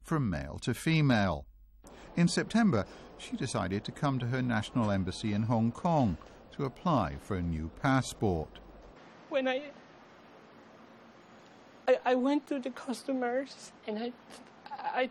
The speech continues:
Speaker 2: told them that I come here to Hong Kong because I want to issue a new passport, and actually the embassy of my country, they knew about me. These officers at the beginning, they started laughing of me. They were started laughing that, "Oh, look, this is a man dressed as a woman."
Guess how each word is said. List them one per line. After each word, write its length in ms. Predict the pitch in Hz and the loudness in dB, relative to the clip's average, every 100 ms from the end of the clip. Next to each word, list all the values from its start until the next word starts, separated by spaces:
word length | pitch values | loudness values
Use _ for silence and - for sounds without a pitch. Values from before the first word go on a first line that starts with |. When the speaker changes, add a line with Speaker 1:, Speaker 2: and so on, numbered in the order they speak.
| - | -6
Speaker 2:
told 360 | - 269 269 | -2 2 2
them 100 | 262 | 2
that 140 | 214 202 | 0 0
I 100 | 220 | -4
come 300 | 220 240 233 | -4 -4 -2
here 360 | 226 - 240 247 | -2 -2 -2 -2
to 160 | 262 | -6
Hong 160 | 240 254 | -4 -4
Kong 220 | 269 302 | -4 -8
because 280 | 277 - 247 254 | -4 -2 -2 -2
I 40 | |
want 220 | 233 233 | -2 -2
to 160 | 262 262 | -4 -6
issue 260 | 240 - 269 | -6 -2 -2
a 60 | |
new 120 | 226 | 0
passport, 580 | 220 220 233 - 269 247 277 - | -2 -4 -10 -6 -4 -4 -6 -4
and 100 | 220 | -4
actually 380 | 226 - 254 262 | -4 -4 -4 -4
the 160 | 233 - | -2 0
embassy 420 | 233 240 247 233 | 0 0 -2 -2
of 120 | 214 | -2
my 100 | 233 | -6
country, 360 | - 247 247 269 | -6 -8 -8 -12
they 140 | 269 | -12
knew 220 | 269 269 277 | -8 -6 -4
about 340 | 247 214 - | -2 -4 -4
me. 160 | - - - - - - - - - - - - - - | -10 -20 -20 -20 -20 -20 -20 -20 -20 -20 -20 -20 -20 -10
These 180 | 247 240 - | -6 -6 4
officers 800 | 247 262 269 - 247 220 214 - - - | 4 4 -2 0 0 0 -2 -12 -20 0
at 140 | 214 | 0
the 60 | 220 | 0
beginning, 540 | 208 208 233 254 202 196 | -4 -2 0 0 -2 -2
they 100 | 214 | -6
started 440 | - 247 226 226 | -2 0 0 0
laughing 440 | 220 226 247 269 | 4 4 4 0
of 100 | 240 - | -2 -4
me. 140 | 233 226 - | -10 -10 -4
They 80 | 226 | -2
were 140 | 247 262 | 0 -2
started 360 | - 247 240 | 2 2 2
laughing 380 | 233 226 233 262 | 4 2 2 2
that, 160 | 220 - - | 2 0 -2
"Oh, 140 | 233 254 | 4 4
look, 300 | 240 247 202 | 4 0 0
this 120 | 208 | -6
is 140 | 214 | -2
a 80 | 220 | 0
man 560 | 220 214 220 202 190 214 - - - - - - | 0 2 2 0 -4 -12 -16 -20 -20 -20 -12 -2
dressed 300 | 208 220 240 | 2 2 0
as 160 | 214 | -2
a 80 | 220 | -2
woman." 460 | 214 214 202 - | 0 -2 -4 -8